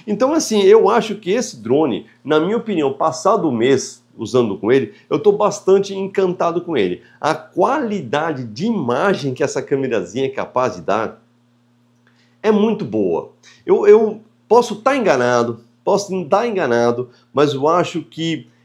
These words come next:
eu voando com o Mini quatro Pro, eu voando com esse cara, me deu a sensação, volto a dizer, eu posso tá enganado, mas me deu a sensação que esta, o algoritmo, o, o tratamento de imagem, né, o processamento de imagem desse cara está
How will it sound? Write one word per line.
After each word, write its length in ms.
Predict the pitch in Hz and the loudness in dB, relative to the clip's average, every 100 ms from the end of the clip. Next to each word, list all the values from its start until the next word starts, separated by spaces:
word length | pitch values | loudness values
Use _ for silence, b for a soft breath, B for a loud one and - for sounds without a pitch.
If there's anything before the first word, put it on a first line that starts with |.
| - | 4
eu 180 | 175 | 4
voando 380 | 151 143 185 190 | 4 2 2 2
com 100 | 170 | -2
o 20 | |
Mini 200 | 156 156 | 0 0
quatro 240 | 147 147 - | 0 -2 -2
Pro, 300 | 113 127 135 | 0 2 4
eu 60 | |
voando 280 | 110 135 139 | 2 0 0
com 60 | 139 | -4
esse 160 | 123 - | -6 -4
cara, 400 | 139 139 113 - _ - | 0 2 0 -8 _ -4
me 180 | 175 | -2
deu 300 | 156 180 220 | 0 4 6
a 80 | 220 | 6
sensação, 680 | 156 190 - 151 - 165 165 120 | 4 0 2 -2 0 -2 -4 2
volto 240 | 196 202 | 2 2
a 20 | |
dizer, 180 | 160 127 | -2 -2
eu 40 | |
posso 320 | 151 190 - 147 | 0 0 -2 -2
tá 100 | 202 | 0
enganado, 560 | 233 208 139 135 123 107 b _ | 2 2 4 2 0 -6 b _
mas 160 | 143 143 | -2 0
me 100 | 151 | 0
deu 160 | 147 | 0
a 60 | 175 | -2
sensação 460 | 170 143 151 160 156 | -4 -8 -6 -4 -2
que 100 | 156 | 4
esta, 640 | 170 226 220 208 - - | 4 4 0 -2 -2 -6
o 80 | 143 | 2
algoritmo, 840 | 185 185 160 151 156 120 110 98 - | 2 4 0 0 -4 -4 -4 -4 -4
o, 280 | 120 117 127 | -4 -2 -4
o 40 | 110 | -4
tratamento 640 | 175 202 180 151 196 202 | 0 2 2 4 4 2
de 80 | 147 | -2
imagem, 640 | 120 120 151 120 92 87 - - | -2 -2 -2 -4 -6 -14 -18 -6
né, 140 | 127 | 0
o 80 | 151 | 0
processamento 580 | 143 135 156 165 175 208 | 0 -6 -4 2 2 2
de 60 | 165 | 0
imagem 380 | 139 143 117 | -2 -2 -4
desse 220 | 113 110 - | -8 -10 -8
cara 300 | 131 139 b b b b _ | -6 -6 b b b b _
está 420 | 127 196 185 - | -6 -2 -2 -6